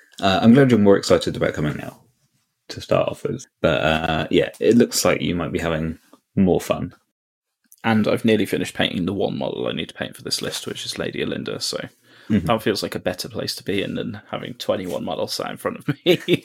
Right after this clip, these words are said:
Speaker 2: <laughs>
Speaker 1: You got
Speaker 2: I
Speaker 1: twenty-one
Speaker 2: do
Speaker 1: models
Speaker 2: need
Speaker 1: today.
Speaker 2: to, I do still need to paint those Lumineth, or some of them at least, 'cause I'm going to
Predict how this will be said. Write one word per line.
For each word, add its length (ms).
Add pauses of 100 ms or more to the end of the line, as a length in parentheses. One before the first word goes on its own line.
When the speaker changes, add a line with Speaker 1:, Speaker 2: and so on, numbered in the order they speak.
Speaker 2:
<laughs> 180 (680)
Speaker 1:
You 160
got 120
Speaker 2:
I 40
Speaker 1:
twenty-one 380
Speaker 2:
do 140
Speaker 1:
models 140
Speaker 2:
need 100
Speaker 1:
today. 120
Speaker 2:
to, 240 (400)
I 80
do 220
still 220
need 120
to 80
paint 220
those 200
Lumineth, 380
or 80
some 240
of 120
them 120
at 100
least, 240
'cause 140
I'm 100
going 280
to 280